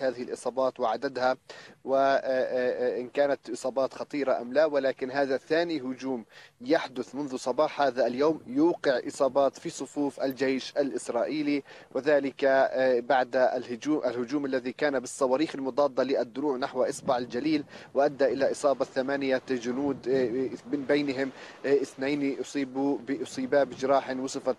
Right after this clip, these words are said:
بما بين المتوسطة والخطيرة. أيضًا القناة الثانية عشرة الإسرائيلية تتحدث عن انفجار مسيرتين مفخختين قبل حوالي ساعة من الآن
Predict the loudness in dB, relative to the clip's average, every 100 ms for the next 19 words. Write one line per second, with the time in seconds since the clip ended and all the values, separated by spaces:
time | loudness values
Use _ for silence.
0 | -4 -4 -2 -4 -2 0 2 0 -2 -2
1 | -2 -2 -2 -2 0 0 -2 -20 -2 2
2 | 2 2 -2 0 -2 0 2 4 4 4
3 | 0 -2 -2 0 -2 0 0 0 -2 -2
4 | 0 -2 -2 -2 0 2 2 0 0 -8
5 | -6 -4 0 0 0 2 2 2 2 0
6 | -2 -6 -6 0 4 4 2 -2 -2 -2
7 | 2 4 2 2 0 0 -4 -6 -14 -10
8 | -2 -2 0 -2 -2 2 2 2 -2 -8
9 | -16 -2 0 2 0 0 2 4 4 4
10 | 0 0 0 0 2 4 6 4 2 -2
11 | -2 2 4 4 0